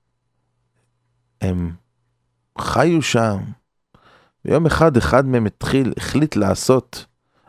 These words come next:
על האש, לבשל, והוא הדליק אש. ברגע שהוא הדליק אש, פתאום כל האי התברר שזה לא היה אי בכלל,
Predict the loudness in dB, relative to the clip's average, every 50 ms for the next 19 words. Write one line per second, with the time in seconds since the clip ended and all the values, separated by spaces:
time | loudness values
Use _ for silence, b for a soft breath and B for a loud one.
0 | _ _ -2 0 2 4 4 4 4 2 0 -2 -4 -6 -6 -8 -8 -10 -12 -14
1 | _ _ _ _ _ _ _ _ _ _ -4 -2 -2 0 -2 -2 -2 0 2 2
2 | 2 2 0 -2 -4 -8 -12 -16 _ _ _ _ _ _ _ _ _ _ _ -2
3 | 0 0 0 0 0 0 -2 -2 -2 -2 0 2 2 2 0 0 -4 -6 -6 -6
4 | -8 -12 -14 _ _ _ _ _ _ _ _ _ _ _ b b b b b b
5 | b b b b b _ _ _ _ _ _ _ -6 -4 -2 0 0 0 0 0
6 | 0 0 0 0 -2 -2 -2 0 0 0 0 0 -2 -2 -4 -6 -6 -8 -8 -12
7 | -14 _ _ _ _ _ _ _ _ _ -12 -8 -4 -2 -2 -2 -2 -4 -2 0
8 | 2 2 2 2 0 0 0 0 0 -2 -2 -4 -6 -10 _ _ _ _ _ _
9 | _ _ _ -8 -6 -4 -4 0 2 2 4 4 4 4 4 2 0 0 0 0
10 | 2 2 4 4 4 6 6 4 4 2 2 0 2 2 2 0 0 0 0 2
11 | 2 2 2 0 -2 -4